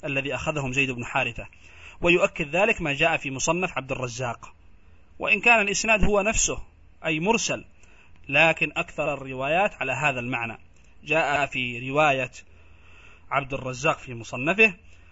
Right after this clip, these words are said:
أن النبي صلى الله عليه وسلم بعث زيد بن حارثة في سرية فأصاب سبيا فجاء بهم فاحتاج إلى ظهر، احتاج إلى مركوب يركب عليه هو ومن معه،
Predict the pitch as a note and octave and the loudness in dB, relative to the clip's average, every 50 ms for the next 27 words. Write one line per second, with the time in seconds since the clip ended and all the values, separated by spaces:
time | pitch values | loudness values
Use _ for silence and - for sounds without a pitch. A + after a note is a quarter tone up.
0 | - - - - G3 G#3+ G#3+ G#3+ G#3+ A3 A3 A3+ C4 B3 A3 - A#3 G#3+ G#3+ G#3+ | -20 -8 0 0 2 2 2 2 2 2 2 2 4 4 4 2 2 0 0 2
1 | G#3+ A#3 A3+ G#3 G3 F3 F#3 G#3 A3 G#3+ G3 F#3 F3+ F3 - A3 A3 G#3+ G#3 F#3 | 4 4 4 4 2 -2 -2 -2 -2 -4 -2 -4 -4 -2 -2 -2 0 0 -2 2
2 | F3 G#3 G#3 F#3+ F#3+ F3+ F#3 E3+ E3 E3+ G3+ G#3 F#3+ F3+ D#3+ D#3 D#3 D3 - - | 4 4 6 6 4 4 2 0 2 2 2 2 2 0 0 0 -4 -4 2 4
3 | G3+ A3+ A#3 B3 G#3 G3+ B3 C4 B3 - - - - - - F3+ E3+ D3+ - E3 | 4 6 6 4 2 -2 -2 -2 -2 -4 -10 -18 -20 -12 -4 -4 -2 -2 2 2
4 | E3 F3+ G3 E3+ D#3+ C#3+ A#2 - - - - - - - - - - - - - | 2 2 2 0 0 -2 -2 -4 -8 -18 -20 -20 -20 -20 -20 -20 -20 -20 -20 -20
5 | - - - - - - - - - - - - - - - - - - - F#3+ | -20 -20 -20 -20 -20 -20 -20 -20 -20 -20 -20 -20 -20 -20 -20 -20 -20 -4 -2 0
6 | - - F#3 F3+ - - A#3+ B3+ A#3+ A#3+ A3 F#3+ - - A3 G#3+ F3+ F3 D#3+ D3 | 0 2 0 0 2 2 6 6 6 6 6 4 6 6 4 4 6 4 2 2
7 | C3+ B2+ A2+ - - - - - - - - - - - - - - - - - | 0 -2 -8 -14 -18 -20 -20 -20 -20 -20 -20 -20 -20 -20 -20 -20 -20 -20 -20 -20
8 | - - - F3 F3+ F3+ D#3+ D3+ G3+ A3 A#3 A#3+ A3+ A3+ A3+ G#3+ F3 G#3+ A3+ G#3 | -20 -20 -8 -2 0 0 2 6 8 10 10 8 8 6 4 2 4 2 0 2
9 | G3 F3 D3 B2 A2+ B2+ - - - - - - - - - - - - - - | 2 0 0 -2 -8 -14 -18 -20 -20 -20 -20 -20 -20 -20 -20 -20 -20 -20 -20 -20
10 | - - - - - - - - - - - - - - - - - - F3+ - | -20 -20 -20 -20 -20 -20 -20 -20 -20 -20 -20 -20 -20 -20 -20 -16 -4 -2 -2 -2
11 | - - - A3 G#3+ G3+ F3 G3 E3 F3 E3 D#3+ D#3 D3+ F3 F3 D3+ C3 B2 - | 0 2 4 4 6 6 6 4 4 4 4 2 4 6 6 4 4 2 -4 -10
12 | - - - - - F3+ E3 C#3+ C#3+ C#3+ C#3 C#3 C#3 C3+ - D3 C#3+ C#3 - - | -16 -20 -18 -6 -2 -2 0 0 0 -2 0 0 -2 -2 -4 -4 -6 -6 2 4
13 | E3+ E3 D3 D3+ D3 C#3+ - D3+ C#3 B2+ A#2+ C3 C#3+ D3 C#3 C3+ B2+ C3 C3+ C3 | 4 4 4 4 2 0 -2 -4 -4 -2 -2 0 2 2 0 0 -2 -4 -2 -2
14 | C3 B2+ C3 C3 C3 D3 D3+ C#3+ D3 C3+ C3+ D3+ F3 | -2 -2 -2 -2 0 0 2 2 2 0 0 -4 -6